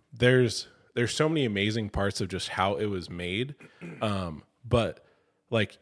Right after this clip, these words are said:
just tech-, technologically even, like, the guy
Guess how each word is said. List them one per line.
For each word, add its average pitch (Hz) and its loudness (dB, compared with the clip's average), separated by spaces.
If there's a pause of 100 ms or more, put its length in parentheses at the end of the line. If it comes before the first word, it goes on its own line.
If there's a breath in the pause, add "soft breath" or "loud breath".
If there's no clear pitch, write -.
just 131 -2
tech-, - -2
technologically 113 -2
even, 156 -4 (400)
like, 104 -4 (460)
the 104 -6
guy 104 0